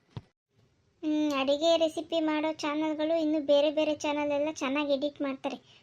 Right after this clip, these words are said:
ಪ್ರತಿಯೊಂದನ್ನು ಮಾಡ್ತಾರೆ. ಆದ್ರೆ ನನ್ ಕೈಲಿ ಆಗಲ್ಲಪ್ಪ,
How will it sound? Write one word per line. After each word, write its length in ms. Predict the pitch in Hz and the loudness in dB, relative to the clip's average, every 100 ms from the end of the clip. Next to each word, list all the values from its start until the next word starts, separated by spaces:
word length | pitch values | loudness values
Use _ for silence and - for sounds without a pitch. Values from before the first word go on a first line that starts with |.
| _ - | _ -4
ಪ್ರತಿಯೊಂದನ್ನು 1300 | 285 277 320 311 302 302 302 302 330 302 277 269 | -4 -2 0 2 2 2 0 0 0 -2 -2 -2
ಮಾಡ್ತಾರೆ. 640 | 269 269 - 269 247 - _ _ _ - 262 | -4 -6 -6 -6 -6 -12 _ _ _ -10 -6
ಆದ್ರೆ 280 | 277 294 277 | 0 2 2
ನನ್ 240 | 269 269 | 0 -4
ಕೈಲಿ 240 | 285 294 285 | 0 0 0
ಆಗಲ್ಲಪ್ಪ, 520 | 269 277 277 262 | 0 0 -2 -4